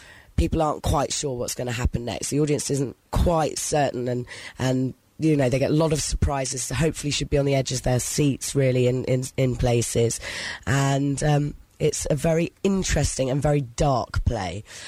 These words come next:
but also, unusually, I've never done a thriller before. The audience seems to find parts of it quite funny, which I think is partly out of nervousness,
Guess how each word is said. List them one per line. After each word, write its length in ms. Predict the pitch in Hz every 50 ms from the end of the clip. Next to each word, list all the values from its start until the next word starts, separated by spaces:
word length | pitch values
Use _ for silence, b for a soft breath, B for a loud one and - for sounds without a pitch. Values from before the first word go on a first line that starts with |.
| B B - - _ _ _ _ _ _ _ _
but 140 | - 165 170 175
also, 500 | 185 220 - - - 165 104 101 110 - -
unusually, 680 | - 139 143 165 208 269 - - - 95 87 80 117 131 B B B B B B B _
I've 160 | 151 175 202
never 140 | 214 185 156
done 180 | 151 - 202 180
a 40 | 143
thriller 260 | - - 110 110 95
before. 440 | - - - - - 107 110 135 - B B B B B
The 120 | - 165 180
audience 240 | 208 208 220 226 -
seems 160 | - 165 156
to 40 | - -
find 360 | 160 151 147 147 139 - - - _ _ _ _ _ -
parts 380 | - - 208 202 - - -
of 80 | 143 131
it 120 | 127 - -
quite 260 | - - 151 143 -
funny, 400 | - - 233 240 180 117 104 - _ _ _ B B B B B B B B - - _ - - -
which 220 | - 196 - -
I 60 | 202
think 200 | 185 214 208 -
is 120 | 196 - -
partly 640 | - 180 175 - - - 165 160 160 156 151 147 -
out 160 | - 147 147
of 100 | 151 139
nervousness, 600 | 160 165 170 165 151 123 - - - - - -